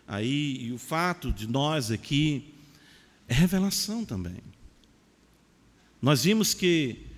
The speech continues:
ah, sem a revelação das Escrituras, a revelação que Deus estava transmitindo e que está transmitindo, ela não surtia efeito em nós, mas não por causa da impotência, incapacidade,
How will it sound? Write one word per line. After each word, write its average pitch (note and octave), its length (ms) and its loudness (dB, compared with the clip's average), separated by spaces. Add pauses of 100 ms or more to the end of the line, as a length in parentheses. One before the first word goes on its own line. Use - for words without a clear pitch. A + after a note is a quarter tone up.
(180)
ah, C3 240 -2
sem A3 440 4
a F#3+ 40 4
revelação D#3 720 2
das D3+ 200 0
Escrituras, E3+ 880 -2 (340)
a - 80 0
revelação G3 760 4
que - 140 -2
Deus E3+ 300 6
estava E3+ 460 2
transmitindo E3 840 0
e D3+ 40 2
que D#3 140 -4
está F#3 340 2
transmitindo, F3+ 720 0 (320)
ela G#3+ 240 6
não A#3+ 240 4
surtia A#3+ 460 2
efeito A3 400 2
em F#3 60 2
nós, G#3 280 2
mas G3+ 180 0
não A#3+ 140 0
por B3+ 180 -2
causa A#3+ 280 2
da A3 300 2 (240)
impotência, A3+ 920 2
incapacidade, G3+ 1160 0